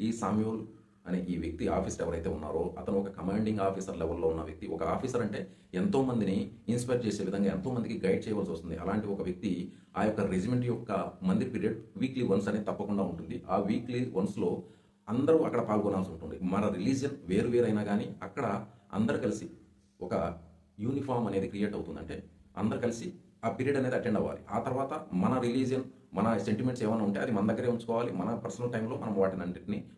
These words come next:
ఫాలో అయ్యే అవకాశం ఉంది. ఇలాంటి ఆలోచన ఏమైనా ఉన్నాయంటే అది మనం ఓన్గా మన ఇంటి దగ్గర చూసుకోవాలి. కానీ ఇక్కడ ఒక రెజిమెంట్లో అందరూ కంబైన్డ్‌గా ఉన్న టైంలో ఒక పీరియడ్ అటెండ్ చేయలేదు అంటే అది తప్పకుండా అతను కోర్ట్ మార్షల్ కాకూడదనే చెప్పాలి.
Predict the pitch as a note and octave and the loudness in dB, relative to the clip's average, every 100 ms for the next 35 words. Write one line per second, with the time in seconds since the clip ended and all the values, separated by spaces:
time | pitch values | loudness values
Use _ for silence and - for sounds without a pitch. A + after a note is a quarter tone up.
0 | - G#2+ G2 F#2+ F2 E2+ E2 - - - | -2 4 4 4 2 0 -2 -8 -14 -12
1 | - A2+ C3 C3 A#2 G#2+ A#2+ A2+ G#2+ G#2+ | 0 2 2 2 0 2 2 4 2 2
2 | F#2+ F#2 G2+ E2+ F2 E2+ F2+ E2+ E2 A#2+ | 2 2 0 0 -2 -2 -2 -2 -2 -2
3 | B2 A2 F2+ A2+ G#2+ G2+ G2 G2+ F#2 F2+ | 0 0 -2 -2 -4 -4 -2 2 4 4
4 | F2 F2+ F2 - - G#2+ B2+ G#2+ G2+ F#2+ | 0 -2 -4 -8 -4 0 4 4 4 2
5 | F#2+ A#2+ A#2+ A#2+ - - - G#2 A2+ - | 2 2 2 2 0 -6 -6 0 2 2
6 | G2 A2+ C3+ B2+ A#2+ G#2 G#2 G2+ G2 G2+ | 2 4 4 2 0 0 0 2 2 2
7 | F#2 E2 F#2 - G#2 B2+ C#3 B2+ - - | 2 0 -2 -4 -2 0 0 0 -4 -10
8 | - _ G2 F#2+ C3+ A#2 A2+ A2+ G#2 F#2 | -20 _ -6 -2 -2 2 2 4 2 2
9 | F2+ - - - C3 G#2+ - D3 C#3+ D#3 | 4 2 2 -4 -2 -2 0 -2 -2 -4
10 | - A#2 G#2+ G#2+ G2+ G#2 F2+ F#2 F#2 F#2 | -2 -2 -2 0 -2 -2 -4 -4 -2 -2
11 | F#2+ - - | -4 -4 -6